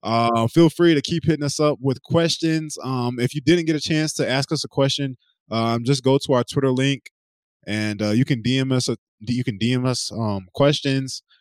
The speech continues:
or you can go to the tweet that we just had, and we'll just keep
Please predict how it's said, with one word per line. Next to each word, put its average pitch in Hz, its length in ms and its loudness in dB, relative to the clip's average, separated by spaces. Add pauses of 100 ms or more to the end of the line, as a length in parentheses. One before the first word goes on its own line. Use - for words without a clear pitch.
(140)
or 135 340 6
you 123 160 6
can 123 160 -12
go 120 260 4 (120)
to 127 200 4
the 113 140 0
tweet - 400 2
that 104 180 -6
we 110 140 -2
just 107 400 -4 (160)
had, 110 460 -2
and 104 180 -10
we'll 120 140 4
just 113 180 -2
keep - 160 -2